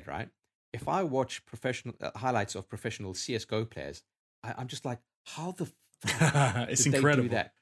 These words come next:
Speaker 1: Because they, they sniped that dude from, like, miles away, in, in, like, a single frame. Like, how did you, <laughs> how did you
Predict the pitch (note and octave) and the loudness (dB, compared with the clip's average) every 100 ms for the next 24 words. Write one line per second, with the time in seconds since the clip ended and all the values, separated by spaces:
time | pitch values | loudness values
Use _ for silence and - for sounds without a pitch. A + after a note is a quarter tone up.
0 | _ C3 C3+ B2+ E3 F3+ F3 - _ _ | _ -8 -2 0 2 4 4 0 _ _
1 | - F3+ F3 - E3 E3+ F#3 F#3 A#2+ G2 | 0 0 0 -4 -4 -2 -2 -2 -4 -4
2 | - E2+ G#2+ - - - B2 A#2 A2+ _ | -6 -8 -8 -10 -14 -10 -4 -4 -6 _
3 | B2 C3 D#3 E3 C#3+ G#2 F2+ E2 D#2+ G#2+ | -6 -2 0 2 0 0 -2 -2 -4 -6
4 | - _ _ _ _ _ C3 B2+ - B2 | -10 _ _ _ _ _ -4 -4 -6 -6
5 | A#2 A#2 A2 - A2+ - D#3 C#3 A#2 - | -2 -2 -4 -10 -8 -4 -2 -2 -4 -4
6 | B2 G2 C#2 - - G2+ - - F3 E3+ | -2 -2 -4 -14 -10 -10 -10 -4 2 4
7 | D3+ C3+ A#2 - - D#3 F3 E3+ - | 2 0 -6 -8 -4 -2 -2 -4 -6